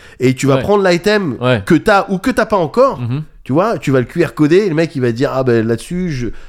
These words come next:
Speaker 1: je vais dire ça, je vais dire ça. Parfois, il va donner des informations qui vont dire, ah ben prenez la carte numéro trente-six,
Speaker 2: Ouais, ok,
Speaker 1: désormais
Speaker 2: d'accord.
Speaker 1: elle est dans votre,
Speaker 2: Ouais.
Speaker 1: euh, truc, ou désormais
Speaker 2: Ouais.
Speaker 1: vous pouvez poser des questions dessus.
Speaker 2: Ouais,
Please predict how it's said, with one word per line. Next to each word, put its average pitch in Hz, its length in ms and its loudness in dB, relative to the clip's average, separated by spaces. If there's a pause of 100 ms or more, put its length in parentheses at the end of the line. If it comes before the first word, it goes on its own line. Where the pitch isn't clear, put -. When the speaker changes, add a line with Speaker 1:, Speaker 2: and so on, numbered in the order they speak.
Speaker 1:
je 95 140 -4
vais 113 100 2
dire 110 200 -2
ça, 165 200 0
je 131 60 -2
vais 123 80 -4
dire 110 160 -4
ça. - 160 -2 (180)
Parfois, 170 240 2
il 180 60 4
va 165 100 2
donner 151 240 0
des 139 160 2
informations 143 640 -2 (540)
qui 139 100 -2
vont 131 140 2
dire, 147 180 0
ah 160 60 2
ben 120 120 0
prenez 160 300 -2
la 135 100 2
carte - 240 -6
numéro 127 300 0
trente-six, 131 540 -2
Speaker 2:
Ouais, 127 180 4
ok, 123 80 4
Speaker 1:
désormais 117 300 0
Speaker 2:
d'accord. 151 120 2
Speaker 1:
elle 151 60 -2
est 156 60 0
dans 139 140 0
votre, 123 220 0
Speaker 2:
Ouais. 117 80 2
Speaker 1:
euh, 120 200 4
truc, - 260 -4
ou 104 60 -4
désormais 113 300 2
Speaker 2:
Ouais. 151 60 2
Speaker 1:
vous 147 60 -4
pouvez 127 260 2
poser 127 280 0
des 139 80 -2
questions 131 260 -6
dessus. 120 160 -6
Speaker 2:
Ouais, 120 160 2